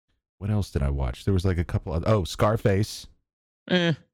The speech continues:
Speaker 1: Uh, yeah, on, on Scarface, I agree. Um,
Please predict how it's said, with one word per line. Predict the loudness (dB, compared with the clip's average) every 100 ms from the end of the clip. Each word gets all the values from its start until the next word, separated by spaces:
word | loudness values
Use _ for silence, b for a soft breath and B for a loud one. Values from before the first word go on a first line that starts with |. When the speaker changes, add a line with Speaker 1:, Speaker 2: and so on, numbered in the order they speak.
| _ B B B _ _ -4
Speaker 1:
Uh, | -2 2
yeah, | 2 2 2
on, | 2 2 2
on | 2 2
Scarface, | 2 2 2 0 2
I | 0
agree. | 0 2 2 2 0 -6 -4
Um, | 0 2 4 4 4 2